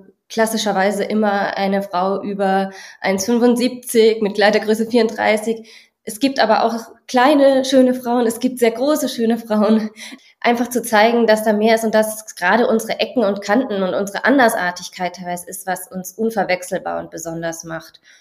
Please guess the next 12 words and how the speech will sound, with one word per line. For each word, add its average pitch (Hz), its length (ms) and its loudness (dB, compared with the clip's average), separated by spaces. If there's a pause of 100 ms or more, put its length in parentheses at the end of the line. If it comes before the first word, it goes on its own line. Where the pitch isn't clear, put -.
(240)
Und 175 440 -6 (180)
dass 190 140 -8
wir 202 80 -2
dazu 196 240 0
stehen 254 320 0
können, 180 360 -6
dass 180 200 -12
wir 180 80 -8
eben 202 160 -4
unterschiedlich 220 800 -4
sind. 185 340 -8 (340)
Und 190 320 -8